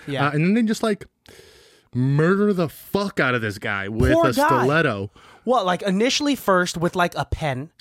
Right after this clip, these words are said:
Speaker 2: Ugh.
Speaker 1: With a pen to the neck. And then Athena, who is still not revealed to us, comes through with a stiletto through the eye. <laughs> And he's still, like, kind of alive.
Speaker 2: Yeah, and she's like, "Just put him with the rest of 'em."
Speaker 1: Right, like, right from the get, this movie is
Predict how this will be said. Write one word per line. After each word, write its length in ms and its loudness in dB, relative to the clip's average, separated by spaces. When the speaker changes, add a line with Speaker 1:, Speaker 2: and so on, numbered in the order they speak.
Speaker 2:
Ugh. 460 -2
Speaker 1:
With 260 0
a 80 2
pen 360 0
to 240 -4
the 160 -2
neck. 600 -6
And 140 0
then 160 2
Athena, 440 0
who 220 2
is 80 0
still 260 2
not 180 4
revealed 320 2
to 140 0
us, 180 0
comes 320 0
through 200 0
with 220 2
a 80 0
stiletto 720 -2
through 160 4
the 160 2
eye. 160 4
<laughs> 60 -6
And 180 0
he's 200 2
still, 360 2
like, 200 0
kind 280 0
of 100 0
alive. 540 -2
Speaker 2:
Yeah, 160 2
and 80 -2
she's 100 -4
like, 100 -2
"Just 200 -2
put 140 0
him 100 2
with 120 -2
the 120 -2
rest 300 -6
of 120 -8
'em." 180 -12
Speaker 1:
Right, 200 -2
like, 220 -2
right 200 0
from 140 -4
the 80 0
get, 340 -2
this 240 -2
movie 320 0
is 320 -2